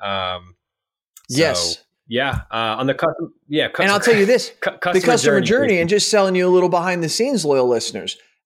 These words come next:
Speaker 2: I messed up on the date when I told Vertafore. Amy had it
Speaker 1: <laughs>
Speaker 2: marked off on the wrong date and she had something else.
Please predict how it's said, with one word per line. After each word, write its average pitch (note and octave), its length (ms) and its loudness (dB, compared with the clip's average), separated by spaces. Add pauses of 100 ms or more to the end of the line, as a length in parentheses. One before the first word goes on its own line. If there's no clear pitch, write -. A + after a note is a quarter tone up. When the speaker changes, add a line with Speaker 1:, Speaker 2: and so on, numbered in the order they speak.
Speaker 2:
I A3 200 0
messed A3 400 0
up G#3 200 2
on F3+ 140 2
the D#3+ 80 0
date F3 360 0
when D3+ 120 -2
I D3+ 80 -2
told D#3 320 -2
Vertafore. E3+ 540 -2 (1400)
Amy B3 460 2
had G#3+ 360 2
it G3 120 0
Speaker 1:
<laughs> - 0 -
Speaker 2:
marked F#3+ 420 0
off F#3+ 280 0
on F3 140 0
the E3+ 80 0
wrong F3 380 0
date F3+ 360 0
and D3 160 -6
she F#3+ 240 -4
had F3 360 -4
something E3 500 -4
else. D#3+ 480 -6